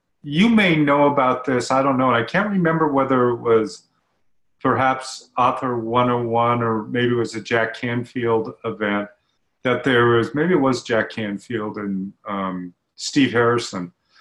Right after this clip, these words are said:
There was somebody that had, he was, like, twenty-two or twenty-three years old, single, and he wrote a book about breastfeeding for mothers.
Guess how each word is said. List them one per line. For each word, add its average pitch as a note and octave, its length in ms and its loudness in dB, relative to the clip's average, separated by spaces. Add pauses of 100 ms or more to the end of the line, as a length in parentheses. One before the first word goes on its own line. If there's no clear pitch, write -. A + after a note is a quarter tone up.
(240)
There C3 220 2
was B2 540 0
somebody C3+ 920 2
that A2+ 480 0
had, A2 680 0 (680)
he D3 100 2
was, C3+ 180 4
like, A#2 220 2 (180)
twenty-two D3+ 1000 0
or A#2+ 120 2
twenty-three C#3 640 -2
years A#2 320 -2
old, G2 360 -4 (1040)
single, C3 960 0 (460)
and B2+ 240 0
he C#3 160 0
wrote C#3+ 420 2
a D#3 80 4
book B2+ 560 0
about A2+ 640 0 (420)
breastfeeding A#2+ 840 -2 (1040)
for B2 120 0
mothers. A#2 460 -2